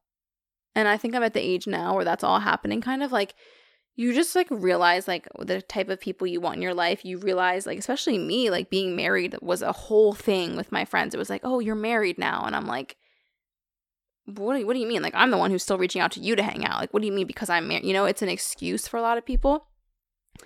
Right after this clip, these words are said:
Um, but you realize, like, the type of girls or boys or people that are in your life. And there's, I have this one friend, and she is, like,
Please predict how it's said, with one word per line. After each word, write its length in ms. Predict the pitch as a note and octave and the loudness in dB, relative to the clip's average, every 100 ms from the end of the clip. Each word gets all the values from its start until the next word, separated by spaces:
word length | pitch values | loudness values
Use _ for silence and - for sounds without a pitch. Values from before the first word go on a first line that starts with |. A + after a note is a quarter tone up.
| - - - - _ - | -20 -20 -20 -20 _ 0
Um, 320 | G3+ F#3 F#3+ | 2 2 0
but 100 | G3 | -2
you 160 | G#3 | -2
realize, 480 | F#3+ G3+ B3 G#3 F#3 | -2 2 6 4 4
like, 280 | F#3 E3+ - _ _ _ _ _ _ _ _ _ _ B3+ | -2 -2 -8 _ _ _ _ _ _ _ _ _ _ -6
the 120 | G#3 | -2
type 220 | A3 F#3+ | 0 2
of 160 | F#3+ - | 0 4
girls 400 | F#3 F#3+ G3 F#3+ | 8 10 10 6
or 140 | F3 | 2
boys 420 | - F3+ F#3 F#3 | 0 2 2 0
or 60 | F#3 | -2
people 300 | - G3 F#3+ | -6 -2 0
that 120 | F3+ - _ - | 0 -4 _ 2
are 440 | - F#3 F#3 - - _ _ _ _ _ | 6 6 6 2 -4 _ _ _ _ _
in 200 | A3+ G#3+ | 2 4
your 120 | G3 | 4
life. 280 | F#3+ - G3+ | 6 4 2
And 220 | - F#3 | 0 0
there's, 280 | F#3 G3 - - _ - | 0 0 -4 -10 _ 0
I 180 | G#3+ C#4+ | 4 4
have 300 | D#4+ C#4+ G#3 | 6 4 2
this 200 | F#3 - | -2 -2
one 200 | F#3 G#3+ | -2 -2
friend, 360 | - - - - | -6 -8 -8 -4
and 140 | G3+ | -2
she 340 | - A#3+ B3+ C4+ | 0 0 2 2
is, 240 | G#3+ G#3 | 0 2
like, 260 | G3 - | 0 0